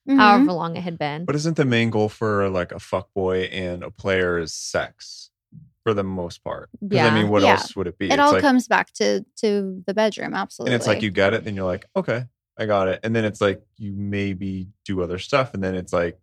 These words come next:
Speaker 3: you come back to it. And then it's
Speaker 1: Mm-hmm.
Speaker 3: like you have to kinda almost be like, feed them all this bullshit, and then they're like, "Okay." And you do it again.
Speaker 2: Yeah.
Speaker 3: And it's
Speaker 1: Well,
Speaker 3: like,
Speaker 1: yeah.
Speaker 3: it's just, like, a reoccurring thing.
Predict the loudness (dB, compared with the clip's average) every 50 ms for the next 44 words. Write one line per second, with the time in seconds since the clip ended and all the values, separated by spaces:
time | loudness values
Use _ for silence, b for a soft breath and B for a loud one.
0 | _ _ -14 -14 -10 -6 -6 -6 -2 0 0 -2 -2 -6 -12 -10 -10 -10 -12 -14
1 | _ _ _ _ _ _ 2 6 6 8 8 6 4 4 4 4 4 2 0 -2
2 | 0 -2 -2 -4 -8 -16 -12 -8 -8 -6 -6 -6 -6 -6 -6 -6 -6 -8 -8 -6
3 | -4 -2 -2 -2 -2 -4 -6 -12 -20 _ _ _ _ _ _ _ -4 -4 -2 0
4 | 2 2 2 2 0 -2 -2 -4 -4 0 0 0 0 0 0 -2 0 2 2 0
5 | 0 -2 -4 -4 -4 -2 -2 -2 -2 -2 -4 -4 -6 -6 -2 -2 -2 0 0 -2
6 | -2 -4 -6 -10 -12 -10 -8 -4 -4 -2 0 2 2 4 4 6 6 4 4 4
7 | 4 4 4 6 6 4 4 4 2 -2 -6 _ -6 -6 -4 -2 -2 -4 -4 -6
8 | -4 -4 -4 -2 0 0 0 0 0 -2 -2 -2 -2 -4 -6 -6 -4 -4 -4 -4
9 | -6 -10 -14